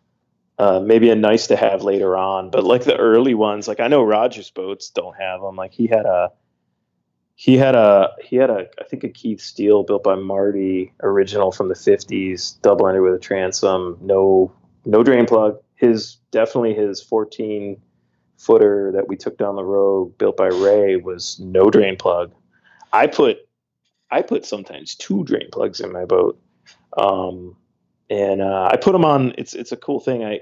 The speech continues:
so if you think of, like, how a road is crowned on a highway, right? It's, like, high in the middle and you drive on the right side. So that right sh-, that right berm is lower.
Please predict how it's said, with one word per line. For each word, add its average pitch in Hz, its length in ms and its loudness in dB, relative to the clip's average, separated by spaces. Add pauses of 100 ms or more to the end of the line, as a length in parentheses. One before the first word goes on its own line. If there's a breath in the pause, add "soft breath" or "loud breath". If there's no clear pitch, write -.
so 127 160 -6
if 113 100 -8
you 127 80 -2
think 170 300 -4
of, 135 120 -2
like, 110 200 -4
how 110 300 -4
a 71 180 -16
road 104 640 -6
is - 160 -14
crowned 107 720 -4 (800)
on 104 80 0
a 104 60 -2
highway, 113 560 2
right? 113 240 -8 (400)
It's, - 140 -16
like, 110 120 0
high 120 380 0
in 123 140 2
the 120 60 -6
middle 120 340 -6
and 110 100 -12
you 110 60 -14
drive 110 260 -8
on 101 60 -12
the 101 80 -12
right 98 200 -8
side. 123 400 0
So 104 260 -4
that 101 220 0
right 123 380 0
sh-, - 200 -20
that 107 160 -2
right 110 260 -2
berm 113 340 -2
is 92 160 -10
lower. 113 420 4